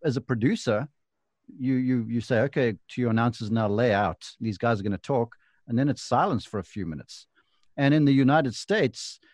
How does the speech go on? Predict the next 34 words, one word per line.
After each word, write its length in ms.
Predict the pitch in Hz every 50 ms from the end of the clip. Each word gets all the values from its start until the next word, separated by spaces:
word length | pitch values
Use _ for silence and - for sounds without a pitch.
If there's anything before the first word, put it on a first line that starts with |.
| _ _ -
that's 300 | 98 107 156 160 - -
not 240 | 127 139 160 - -
the 60 | -
market 360 | 123 123 131 139 139 - 101
we're 140 | 95 110 117
used 380 | 117 110 104 135 165 - - -
to. 120 | 98 - - _ _ _ _ _ -
Now, 100 | 110 123
if 140 | 143 139 -
you're 80 | 151 131
watching 260 | 165 165 - 170 143
European 540 | 123 127 143 147 131 - - 147 143 127 113
Tour 200 | - 139 120 113
golf 360 | 92 127 160 226 208 - -
week 240 | 101 113 104 - 113
in 80 | 101
and 100 | 92 87
week 220 | 80 82 80 - -
out, 280 | 87 90 120 139 - - _ - - _ _ _ _
you 160 | - 165 240
go 220 | 240 160 - 131 123
for 140 | - - -
periods 320 | - 143 147 143 123 95
of 100 | 113 104
five, 340 | - - - 147 156 147 127
six, 280 | - - 160 - -
seven 340 | - 165 147 127 123 110 107
minutes 300 | 123 165 190 139 - -
where 100 | 123 120
not 220 | 113 113 135 156 143
a 40 |
word 300 | 113 101 101 123 143 135
is 120 | 101 85 -
said 440 | - - - 170 196 120 85 98